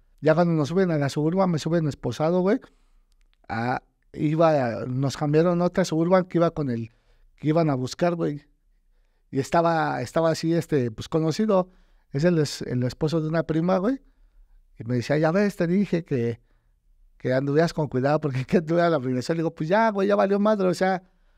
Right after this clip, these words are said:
Y en eso me dice el, el de migración, el que iba manejando. Era la mañanita, güey, apenas iba, iba amaneciendo, güey. Y decía, "No, qué mala suerte te tocó, chavo". Dice, "Ya vi que ibas al trabajo", dice,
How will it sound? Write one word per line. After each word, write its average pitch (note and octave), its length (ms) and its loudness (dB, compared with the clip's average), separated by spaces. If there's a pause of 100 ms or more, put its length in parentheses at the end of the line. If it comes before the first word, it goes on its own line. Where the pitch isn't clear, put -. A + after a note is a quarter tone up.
(340)
Y C3+ 300 -2
en C#3+ 120 0
eso E3 180 2
me D3+ 160 2
dice D3+ 240 0
el, G#2+ 640 -2 (520)
el A#2 340 -4
de A#2+ 120 -2
migración, C3+ 440 -2
el D#3+ 120 0
que - 100 -4
iba E3+ 100 2
manejando. C#3+ 640 -2 (640)
Era F3 180 4
la F3 160 2
mañanita, F3 640 0
güey, A3+ 120 2
apenas A3 320 0
iba, A3+ 160 4 (120)
iba G3 240 2
amaneciendo, E3+ 840 2
güey. D#3+ 180 -2 (540)
Y B2+ 180 -2
decía, C3+ 400 0
"No, F3+ 340 0
qué G3 120 0
mala F3+ 220 2
suerte F3+ 280 0
te - 140 -12
tocó, B2 360 -2
chavo". A2 400 -6 (600)
Dice, - 240 -6
"Ya B2+ 120 2
vi D3+ 120 0
que D#3 120 -2
ibas D#3 220 0
al A#2+ 120 -2
trabajo", A#2+ 540 -2
dice, A2 360 -8